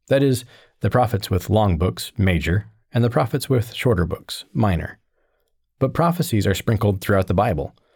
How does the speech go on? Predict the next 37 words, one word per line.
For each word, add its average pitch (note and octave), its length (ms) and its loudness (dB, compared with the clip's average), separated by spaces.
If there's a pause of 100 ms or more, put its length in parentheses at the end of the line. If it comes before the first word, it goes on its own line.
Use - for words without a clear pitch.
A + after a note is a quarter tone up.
(140)
from C3 160 2
the A2 80 2
first B2 260 0
prophecy A2+ 440 0
about F2+ 260 2
Jesus F2+ 320 2
Christ F#2+ 460 -2
all G2 140 2
the F#2 60 2
way F2+ 140 4
back F2 260 0
in E2 80 0
Genesis F2+ 400 0
chapter - 320 -4
three, F#2+ 200 0
verse E2+ 240 0
fifteen, C3 540 0 (380)
to - 80 0
Christ's - 340 0
final C3 300 2
promise E2 400 -2
to E2+ 140 0
us - 320 -2
in - 120 0
Revelation F2+ 480 2
twenty-two, F2 500 0
verse E2 180 -2
twenty. F2 360 -2 (1300)
There A#2+ 180 2
are C3 60 2
three E3 280 0
main A#2+ 280 2
types - 280 -4
of F#2+ 100 -4
prophecies: - 680 -6 (580)
future A#2 400 0
prophecies, D#3 680 -2